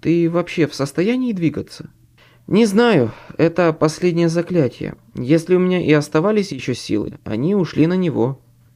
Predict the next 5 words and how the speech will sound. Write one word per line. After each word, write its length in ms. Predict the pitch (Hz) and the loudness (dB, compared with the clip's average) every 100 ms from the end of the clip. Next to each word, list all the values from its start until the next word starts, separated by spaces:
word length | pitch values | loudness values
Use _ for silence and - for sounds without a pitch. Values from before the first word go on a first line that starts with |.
| _ - | _ -14
«Может, 360 | 143 156 160 160 | -2 0 0 -4
тебе 220 | 165 175 | -4 -4
поспать?» 600 | 170 175 - 247 285 - _ _ _ _ _ | -4 -8 -4 -4 -4 -10 _ _ _ _ _
предложила 800 | - 101 92 67 - 110 143 156 - | -4 -2 -2 -4 -4 -4 -2 -2 -2
она. 400 | 139 127 - | -6 -6 -12